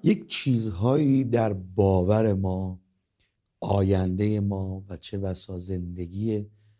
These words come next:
ما رو تشکیل می‌ده. در اثر ساخته‌های ذهن ماست که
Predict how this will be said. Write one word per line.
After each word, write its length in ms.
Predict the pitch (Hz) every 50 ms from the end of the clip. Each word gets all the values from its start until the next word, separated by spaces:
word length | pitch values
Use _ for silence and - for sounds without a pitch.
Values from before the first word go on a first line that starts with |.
| _ _ _ _ _ _ _ _ _ -
ما 220 | 107 101 101 98
رو 400 | 95 95 95 95 95 95 92 90 92
تشکیل 500 | - - 92 87 - - - - 92 -
می‌ده. 160 | - - - _ _ _ _ _ _ _ _ _ _ _ _ _ _ _ _ _ _ _ _ _ _ _ -
در 180 | 113 110 110
اثر 460 | - 190 123 110 - - 131 135 147
ساخته‌های 920 | 139 - - - 120 117 107 - - - 120 107 101 107 113 127 151 156
ذهن 440 | 117 104 107 113 107 92 95 107 107
ماست 500 | 101 98 98 92 87 - - - - -
که 280 | - - 95 90 82